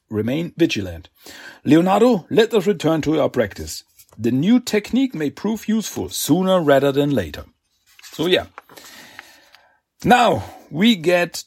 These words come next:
to Shredder's secret lair, to the hideout, to Shredder's hideout,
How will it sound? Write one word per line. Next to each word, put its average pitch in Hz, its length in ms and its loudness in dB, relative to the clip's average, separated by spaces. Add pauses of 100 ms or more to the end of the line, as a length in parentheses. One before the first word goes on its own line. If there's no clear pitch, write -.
to 160 540 2
Shredder's 170 420 2
secret 175 480 -4
lair, 156 300 -2
to - 120 -8
the 131 120 -4
hideout, 170 520 -2 (160)
to 127 80 -14
Shredder's 135 320 -6
hideout, 151 480 -2